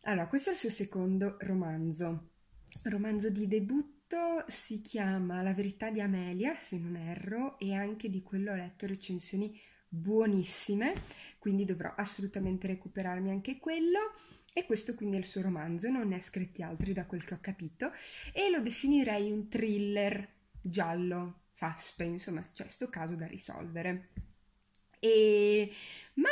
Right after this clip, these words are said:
il bello è che tipo quando l'ho ricevuto in regalo da parte del mio amoroso, boh, visto il pacchetto ho detto: "Questo è un libro, <laughs> che bello, quest'uomo sì che mi capisce". E poi invece apro il pacchetto e allora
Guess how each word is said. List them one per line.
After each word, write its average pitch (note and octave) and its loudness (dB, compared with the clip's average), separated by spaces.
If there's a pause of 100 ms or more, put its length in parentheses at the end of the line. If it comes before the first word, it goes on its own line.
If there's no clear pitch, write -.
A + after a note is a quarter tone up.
il A#3+ 6
bello F3+ 2
è F#3 -2
che G#3 -6
tipo E3 -8
quando B3 2
l'ho D4 2
ricevuto F#3 -4
in F#3 0
regalo E3+ -4
da E3+ -4
parte E3+ -10
del F3 -6
mio F3+ -2
amoroso, G3 -2 (440)
boh, - -8
visto F3+ -2
il F#3 0
pacchetto F#3+ 0
ho - 0
detto: E3+ -4
"Questo F3+ -6
è F3 0
un F3 0
libro, E3+ -2 (180)
<laughs> - -20
che - -10
bello, - -2 (180)
quest'uomo A3 -2
sì B3+ -6
che A3+ -6
mi A#3+ -6
capisce". A#3 -4 (560)
E D#4+ 0
poi E4 2
invece A#3+ 2
apro G3+ -4
il F#3+ 0
pacchetto C4+ -4 (460)
e - 0 (640)
allora F3 0